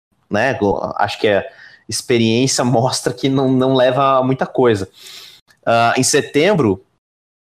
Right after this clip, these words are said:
de oitenta e seis, os tor-, é, torcedores do Leeds United viraram e queimaram uma van de, de fish and chips, né,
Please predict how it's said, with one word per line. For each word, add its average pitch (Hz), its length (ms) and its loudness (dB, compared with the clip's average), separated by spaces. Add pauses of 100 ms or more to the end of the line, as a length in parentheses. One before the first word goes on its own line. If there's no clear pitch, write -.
(100)
de 104 160 -4
oitenta 104 320 0
e 101 60 2
seis, - 600 0 (240)
os - 120 -6
tor-, 135 160 0 (200)
é, 104 200 4
torcedores 139 520 2
do 139 80 2
Leeds 135 360 2
United 123 680 2 (160)
viraram 131 460 2
e 196 60 0
queimaram 165 580 4
uma 123 260 4
van 117 340 0
de, 104 240 0
de 92 300 -4
fish - 300 -4
and 98 180 0
chips, - 320 -4
né, 120 220 2